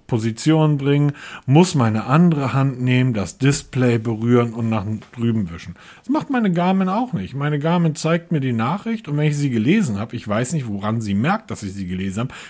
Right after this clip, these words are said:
zeigt sie mir die nächste und dann die nächste. Übrigens, vorhin habe ich in unserem Chat mit meiner Garmin geantwortet. Auch das geht. Jedenfalls, ähm, wird, äh, trotzdem eine neue Smartwatch, eine echte Smartwatch, Einzug halten in diesen Haushalt.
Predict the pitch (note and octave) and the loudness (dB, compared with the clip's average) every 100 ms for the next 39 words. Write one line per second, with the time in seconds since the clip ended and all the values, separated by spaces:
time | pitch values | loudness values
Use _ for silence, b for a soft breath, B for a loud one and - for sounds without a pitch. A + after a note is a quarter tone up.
0 | B - A2 G#2+ B2 C3 B2 C3+ D3+ F#3 | B -2 -2 -2 -2 0 2 4 4 2
1 | - - G2 F2+ F#2+ G2+ A#2 C#3+ D#3+ - | -2 -12 -12 -4 -2 0 0 0 -2 -8
2 | F#2+ A2 C#3+ C#3+ - - G#2+ B2 E3 E3 | -12 -8 -4 -4 -8 -8 -4 0 2 2
3 | D3+ D3+ - A2+ G#2+ A2 G2+ F#2 - C#3+ | 0 -4 -8 -8 -6 -6 -6 -6 -4 -4
4 | E3 A2+ A2+ B2+ A#2+ A2 F#2 F#2 G2+ B2+ | -4 -6 -6 -2 -2 -2 -4 -4 -2 -2
5 | C3 B2 G#2 - F2+ - - - B B | -4 -6 -10 -10 -14 -14 -20 -20 B B
6 | B B - A#2+ - G#2+ - - - - | B B -2 -2 -4 -8 -8 -12 -20 -20
7 | B B B E3+ A#3+ G#3+ G3 G3+ - - | B B B 2 4 4 2 2 -4 2
8 | D3+ D#3 E3 E3 _ - A#2+ A#2 A2+ B2 | 4 6 4 0 _ -10 -4 -4 0 4
9 | G#3+ - - - - - C3+ - F3 C#3 | 4 2 -12 -12 -10 -4 -4 0 0 2
10 | D3 D#3+ D3 A2 D3 - F#2+ B2 - G#2+ | 2 4 4 2 -2 -4 -2 -4 -2 -2
11 | - - - _ - - A#2+ D3 - C3 | -2 -10 -14 _ -8 -2 0 0 0 -2
12 | A#2 G2+ G2+ B2+ B2+ - A#2 A#2+ - A#2 | 0 -2 -2 -4 -6 -4 -2 0 -2 -4
13 | - - G2 - A2 G#2 A2 B2 E2+ E2 | -4 -6 -6 -6 -6 -6 -6 -8 -8 -12
14 | - - | -16 -20